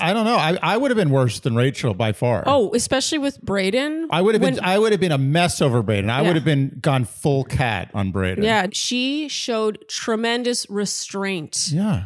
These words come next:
Speaker 2: throughout this whole experience. And I think it was a great redemption story in its own way. It had nothing to do with her finding love.
Speaker 1: Yeah.
Speaker 2: How great is that? Okay, so going home at this rose ceremony are Brayden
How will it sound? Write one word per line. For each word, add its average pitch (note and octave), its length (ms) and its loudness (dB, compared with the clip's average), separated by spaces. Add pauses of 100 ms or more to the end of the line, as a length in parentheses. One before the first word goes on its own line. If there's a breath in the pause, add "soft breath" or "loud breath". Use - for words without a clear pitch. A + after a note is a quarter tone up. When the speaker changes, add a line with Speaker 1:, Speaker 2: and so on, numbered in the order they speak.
(120)
Speaker 2:
throughout F#3+ 320 0
this F#3 160 -2
whole F#3 140 -2
experience. F#3+ 500 -4
And G3 180 -4
I F#3 80 -4
think F#3+ 380 -6
it - 120 -10
was A3 180 2
a A3+ 60 0
great G3+ 540 0
redemption G#3+ 480 0
story D#3+ 540 -4 (220 loud breath)
in A#3+ 100 4
its B3+ 140 0
own C4 240 0
way. C4 180 4
It A3 60 0
had A3+ 120 -2
nothing C4 500 -4
to C#4+ 100 -4
do B3 200 -4
with A3+ 140 -2
her A3 180 -4
finding F#3 640 -4
love. - 460 -6 (760 soft breath)
Speaker 1:
Yeah. F#3 300 0
Speaker 2:
How D3+ 160 0
great G3+ 320 -4
is E3 120 -8
that? D3 340 -8
Okay, C4 260 2
so C4 380 2
going D#4+ 340 2
home C4 260 2
at A#3+ 80 0
this A3+ 140 -4
rose A3 160 0
ceremony G#3 420 0
are F#3 160 0
Brayden G#3+ 600 0